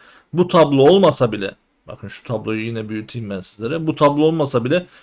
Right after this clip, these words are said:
bu tablonun üzerine bazı düzenlemeler yapılarak da aslında mutlaka insanların hakları verilebilecek.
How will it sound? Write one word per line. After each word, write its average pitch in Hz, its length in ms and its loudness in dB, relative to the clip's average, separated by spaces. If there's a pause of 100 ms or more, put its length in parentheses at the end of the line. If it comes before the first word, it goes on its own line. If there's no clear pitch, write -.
(160)
bu 214 160 -2
tablonun 220 460 0
üzerine 196 440 0
bazı 190 340 2
düzenlemeler 175 540 0
yapılarak 180 520 0
da 110 200 -2 (160)
aslında 110 560 -8 (280)
mutlaka 113 480 -4
insanların 107 540 -8
hakları 113 420 -4
verilebilecek. 139 720 -2